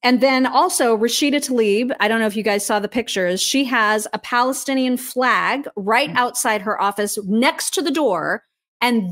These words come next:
Speaker 1: then there is her state flag, the American flag,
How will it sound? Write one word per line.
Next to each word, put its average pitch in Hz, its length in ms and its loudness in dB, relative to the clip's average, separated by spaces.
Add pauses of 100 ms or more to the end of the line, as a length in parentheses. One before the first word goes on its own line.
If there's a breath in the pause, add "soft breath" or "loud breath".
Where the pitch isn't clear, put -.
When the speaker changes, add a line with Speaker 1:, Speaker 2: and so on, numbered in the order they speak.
Speaker 1:
then 254 560 2
there 233 280 0
is 208 400 0
her 214 120 0
state 226 360 -2
flag, 196 480 0 (180)
the 202 100 2
American 196 520 0
flag, 180 440 -2